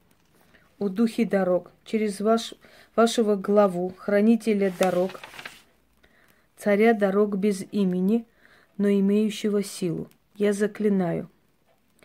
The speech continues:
Духи дорог, оберегайте меня,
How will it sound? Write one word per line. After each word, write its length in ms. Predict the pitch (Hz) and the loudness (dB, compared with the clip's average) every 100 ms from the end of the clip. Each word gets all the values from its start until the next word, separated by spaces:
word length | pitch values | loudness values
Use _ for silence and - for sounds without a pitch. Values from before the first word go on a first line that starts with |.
| _ _ - - _ | _ _ -20 -20 _
Духи 300 | - 214 226 | -2 -2 0
дорог, 520 | 185 190 185 196 202 _ _ _ _ _ _ _ - | 0 0 2 0 -4 _ _ _ _ _ _ _ -10
оберегайте 840 | 185 190 202 196 208 190 185 202 | -4 -2 0 2 4 4 4 0
меня, 460 | 190 190 196 208 | 0 2 0 -2